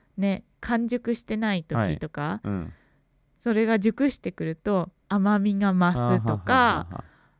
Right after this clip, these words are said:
Speaker 1: あとは何々度合いとか、何々感ってつく時。
Speaker 2: うんふん。
Speaker 1: 例えば、その、耐久度、その、耐久度わかる？ものの、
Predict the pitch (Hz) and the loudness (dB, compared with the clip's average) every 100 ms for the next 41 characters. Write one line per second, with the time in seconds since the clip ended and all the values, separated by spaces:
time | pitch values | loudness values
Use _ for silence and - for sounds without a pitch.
0 | _ - 214 - 180 214 247 208 - _ | _ -6 -6 -2 0 2 2 2 -2 _
1 | _ _ _ _ - 208 226 302 320 320 | _ _ _ _ 0 4 4 2 -2 -2
2 | 302 226 254 175 139 - - 160 143 - | -2 0 0 0 -4 -10 -8 -8 -8 -12
3 | _ _ _ _ 190 196 226 302 302 294 | _ _ _ _ 0 2 2 0 -4 -6
4 | 269 190 156 143 - - - 156 - - | -8 -8 -8 -10 -18 -20 -16 -14 -14 -14
5 | - 185 _ _ - 104 98 92 - _ | -14 -16 _ _ -16 -10 -8 -10 -14 _
6 | _ _ _ _ _ _ - 226 214 240 | _ _ _ _ _ _ -6 -4 0 0
7 | 196 208 202 - 190 170 160 - _ - | 0 -2 -2 -2 -4 -2 -4 -8 _ -8
8 | 262 269 285 - 285 277 190 147 147 208 | -2 0 -2 -4 -2 0 0 -2 -8 -10
9 | - 190 175 170 170 - _ _ _ _ | -8 -6 -4 -6 -6 -8 _ _ _ _
10 | _ _ _ _ - 247 - 262 165 156 | _ _ _ _ -6 -6 -4 -6 -4 -6
11 | - 151 156 220 _ _ _ 202 220 233 | -6 -8 -8 -10 _ _ _ 0 2 2
12 | 285 285 277 269 254 | 2 0 0 0 -2